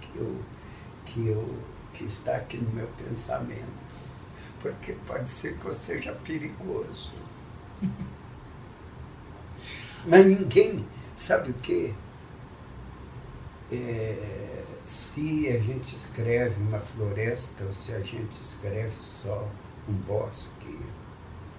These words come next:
a gente escreve porque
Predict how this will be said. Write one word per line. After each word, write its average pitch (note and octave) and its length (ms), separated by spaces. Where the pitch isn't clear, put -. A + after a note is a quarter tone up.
a - 80
gente - 200
escreve - 480
porque - 280